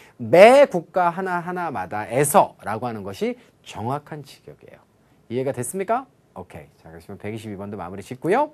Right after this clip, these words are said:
백이십삼 번 가시면요. 자, writing부터 writer까지 자, 네 개의 선택지가 나와 있어요. 자, 여기는 여러분들 어떻게 가시면 되겠습니까?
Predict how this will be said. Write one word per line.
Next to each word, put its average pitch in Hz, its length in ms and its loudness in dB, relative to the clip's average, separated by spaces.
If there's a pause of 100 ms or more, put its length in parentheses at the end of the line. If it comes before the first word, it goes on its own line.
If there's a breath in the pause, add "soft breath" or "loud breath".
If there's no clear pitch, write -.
(600 soft breath)
백이십삼 202 480 0
번 330 160 6
가시면요. 196 640 0
자, 143 120 -2
writing부터 226 680 2
writer까지 180 920 0
자, - 120 -12
네 107 220 -6
개의 127 280 -6
선택지가 180 540 -12
나와 147 220 -10
있어요. - 340 -12 (1000 soft breath)
자, 220 260 12
여기는 320 260 6
여러분들 277 280 6
어떻게 233 260 4
가시면 202 320 2
되겠습니까? 139 640 -8